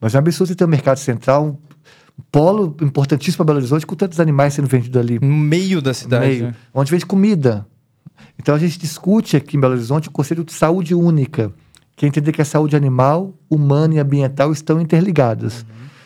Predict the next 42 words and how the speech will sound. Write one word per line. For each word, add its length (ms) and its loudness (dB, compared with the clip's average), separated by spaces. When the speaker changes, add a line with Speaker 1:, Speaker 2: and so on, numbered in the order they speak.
Speaker 1:
Você 280 2
negligenciar 720 2
uma 140 2
saúde 580 0
é 220 -2
impactar 460 -4
a 40 -8
outra. 360 -4
O 100 4
exemplo 340 2
concreto 400 0
é 40 4
a 20 -10
pandemia 540 0
agora. 360 -2
A 80 -4
pandemia, 680 2
ela, 360 0
ela 180 2
é 80 2
de 100 -2
origem 260 2
zoonótica, 680 0
animal. 500 2
Segundo 380 0
a 60 4
O 100 2
M 160 0
S, 220 0
cem 360 -2
por 200 -2
cento 240 0
das 140 0
últimas 280 -2
pandemias 600 0
foram 200 0
de 60 2
origem 260 2
zoonótica, 580 0
de 60 -2
origem 220 2
animal. 460 0